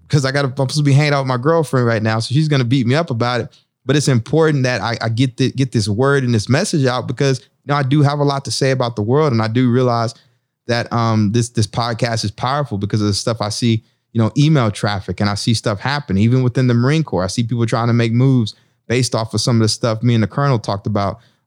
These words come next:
on the, um, the last episode. But I will tell you too, you know, when I say I, I don't know what I wanna be when I grow up, and I think this is gonna be an essay in a book, but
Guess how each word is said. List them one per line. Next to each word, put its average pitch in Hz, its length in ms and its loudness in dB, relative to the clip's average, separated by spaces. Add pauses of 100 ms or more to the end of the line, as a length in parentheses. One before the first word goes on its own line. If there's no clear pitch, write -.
on 107 160 2
the, 104 260 0
um, 95 440 0
the 104 100 -2
last 104 400 -2
episode. 95 520 -2 (840)
But 113 260 0
I 120 120 0
will 123 140 0
tell 147 220 0
you 123 140 2
too, 175 320 0 (380)
you 131 80 -4
know, 143 100 2
when 135 100 2
I 120 60 0
say 139 220 0
I, 120 200 -2
I 113 60 -4
don't 139 200 0
know 139 100 2
what 139 100 0
I 131 40 0
wanna 127 200 0
be 127 240 0
when 156 140 0
I 120 100 0
grow 113 220 0
up, 117 300 -2 (460)
and 123 260 0
I 113 100 -4
think 185 400 0
this 143 180 2
is 127 120 2
gonna 127 180 2
be 120 100 2
an - 100 0
essay 120 300 0
in 117 100 2
a 98 40 2
book, 95 460 -2
but 98 260 0